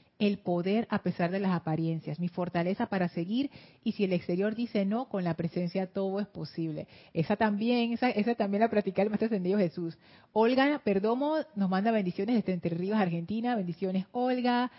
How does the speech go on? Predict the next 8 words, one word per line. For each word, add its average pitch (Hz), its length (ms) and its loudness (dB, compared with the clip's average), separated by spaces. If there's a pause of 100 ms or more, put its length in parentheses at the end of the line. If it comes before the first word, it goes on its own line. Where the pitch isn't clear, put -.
(180)
Arraxa 196 560 4
Sandino 202 400 0
desde 220 160 0
Nicaragua. 190 520 0
Bendiciones, 180 480 -2
Arraxa, 196 680 0
también, 190 520 -2
saludos. 214 640 -2